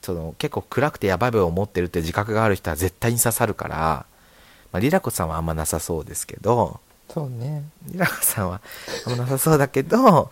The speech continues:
Speaker 1: <laughs> まあ、ぜひ聴いてみてください。
Speaker 2: そうね。
Speaker 1: はい。
Speaker 2: じゃあ、何？ちょっと、ここからは暗くなっていく感じなの？
Speaker 1: あ、そうなんです。一、二、三曲目で、ちょっと明るいね。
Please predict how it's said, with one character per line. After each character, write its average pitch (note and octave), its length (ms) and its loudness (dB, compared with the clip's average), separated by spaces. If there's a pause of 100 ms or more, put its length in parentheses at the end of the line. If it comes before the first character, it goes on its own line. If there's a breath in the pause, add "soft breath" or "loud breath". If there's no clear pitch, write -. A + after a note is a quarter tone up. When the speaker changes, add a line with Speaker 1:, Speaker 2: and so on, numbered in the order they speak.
(140 loud breath)
Speaker 1:
<laughs> - 160 -16
ま C3 100 2
あ、 G#2 80 0
ぜ G2 140 2
ひ F#2 140 -6
聴 - 140 -4
い F2 40 0
て E3 120 -2
み E3+ 100 2
て D3 80 -2
く B2+ 120 -4
だ C3 100 -6
さ - 0 -
い。 C#3 60 -8
Speaker 2:
そ B2 80 -2
う - 20 0
ね。 G#2+ 300 -2 (380 soft breath)
Speaker 1:
は - 260 -6
い。 F#2+ 120 -6
Speaker 2:
じ - 120 -2
ゃ F2+ 40 2
あ、 F2 340 -8 (240)
何？ F#2+ 280 -4
ち - 100 -2
ょ - 40 2
っ - 20 -16
と、 - 420 -2
こ A2+ 140 -2
こ G#2+ 120 4
か A#2 100 2
ら A2 100 6
は F2 80 4
暗 A2 240 2
く A#2 120 -2
な G#2+ 80 0
っ - 40 -6
て - 120 -10
い - 40 -14
く - 100 -20
感 F2 160 -4
じ - 120 -16
な - 60 -6
の？ - 120 -12 (140)
Speaker 1:
あ、 - 100 -2
そ C#3+ 160 8
う - 20 4
な A#2 100 6
ん G#2 40 4
で F#2+ 100 0
す。 F2 320 2
一、 B2+ 260 0
二、 F3+ 160 2
三 D#3+ 200 0
曲 D#3+ 200 0
目 D3+ 100 2
で、 D#3 260 6
ち - 160 -8
ょ - 100 4
っ G#2 80 0
と A#2 100 0
明 A#2 60 6
る A#2 120 4
い A2+ 100 4
ね。 D3 200 0